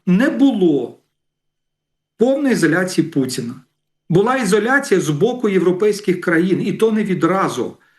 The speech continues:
Навіть в перші, е, дні і тижні початку російсько-української війни деякі європейські лідери намагалися виходити на зв'язок з Путіним і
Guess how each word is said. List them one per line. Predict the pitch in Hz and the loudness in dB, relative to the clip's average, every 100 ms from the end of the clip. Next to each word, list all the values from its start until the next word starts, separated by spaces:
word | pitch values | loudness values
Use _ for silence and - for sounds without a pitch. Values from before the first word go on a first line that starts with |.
| _ | _
Навіть | 190 247 220 247 233 | -4 0 2 0 -2
в | - | 0
перші, | 254 254 - 226 | 0 2 0 0
е, | 208 - - - - 180 202 190 185 | 0 -4 -12 -12 0 2 2 2 2
дні | 170 196 247 | 2 0 -2
і | 233 | -2
тижні | - 254 226 190 190 | -2 -2 -2 -2 -2
початку | 180 190 226 214 - | 0 0 0 -2 0
російсько-української | 190 190 208 - 185 175 196 185 - 165 | 0 0 -4 -2 -2 2 0 0 2 2
війни | 190 226 269 | 2 -2 0
деякі | 208 214 208 | 0 0 0
європейські | 175 180 202 180 185 | 0 2 0 0 0
лідери | 180 226 196 | -2 -2 -2
намагалися | 185 170 165 180 165 - 156 - - | -2 -2 -2 0 0 0 -4 -4 -2
виходити | 170 160 185 147 165 | 0 2 2 0 -2
на | 165 | 0
зв'язок | 147 165 180 151 | 2 2 2 -2
з | - | -4
Путіним | 240 254 233 196 170 | -4 0 2 0 0
і | 165 160 | 4 2